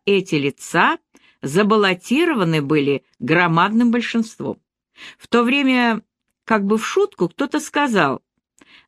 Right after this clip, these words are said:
«А не попросить ли нам баллотироваться Ивана Сидоровича Толмачева в председатели?»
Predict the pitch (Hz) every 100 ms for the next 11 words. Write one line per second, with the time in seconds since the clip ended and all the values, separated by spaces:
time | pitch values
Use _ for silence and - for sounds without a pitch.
0 | _ 226 294 320 311 311 320 320 311 392
1 | 392 311 302 294 294 269 - _ 190 254
2 | 262 254 - 349 349 311 302 - 262 -
3 | 233 240 294 269 240 269 233 254 247 -
4 | 226 - 262 254 294 - 285 190 131 123
5 | - 156 - 190 170 117 - -